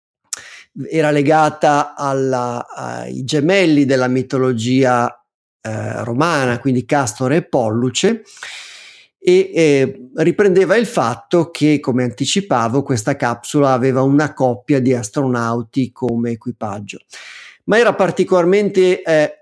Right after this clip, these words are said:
eh, appropriato questo nome anche dal punto di vista simbolico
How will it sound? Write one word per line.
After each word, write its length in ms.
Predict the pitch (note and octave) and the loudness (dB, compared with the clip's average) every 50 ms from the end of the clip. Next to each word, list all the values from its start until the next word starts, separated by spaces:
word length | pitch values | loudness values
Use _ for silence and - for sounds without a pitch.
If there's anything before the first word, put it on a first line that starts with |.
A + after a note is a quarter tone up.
| - E3+ E3 | -8 -4 -2
eh, 280 | D#3+ D3+ D3 C#3 A#2 G2 | 0 0 0 -2 -2 -4
appropriato 840 | D3 D#3 - - C#3 B2 - G#3 A#3 A3+ F3 C#3+ - - C3+ B2+ | -4 -4 -2 -2 -2 0 0 2 2 4 2 2 0 0 -2 -2
questo 320 | - C#3 B2+ A2 - - C#3+ | -2 -4 -6 -4 -4 -2 0
nome 540 | C#3+ D#3+ F3 E3 D3 C#3 C3 C3 B2+ B2+ B2 | 2 2 2 2 2 2 2 2 2 2 2
anche 320 | B2+ C3+ D3+ C#3 - D3 | 2 0 0 0 -2 -2
dal 240 | C#3 C#3 C3 C3 - | 0 0 -2 -2 -2
punto 380 | - D3 D3 C3+ - - C#3 | 0 0 0 0 0 0 0
di 140 | B2+ A#2+ C3+ | 0 0 0
vista 560 | B2+ C3+ D3 C#3+ - - - - C#3 B2+ B2 | 2 2 2 0 0 -2 -4 -2 -2 -2 -2
simbolico 1000 | A2 - - A#3+ A#3 G3 C#3+ B2 G#2+ A2 G#2+ B2+ A#2+ - - F3+ A3 A3+ - _ | -2 -2 0 0 2 2 2 2 2 0 0 -2 -2 0 0 0 0 0 -4 _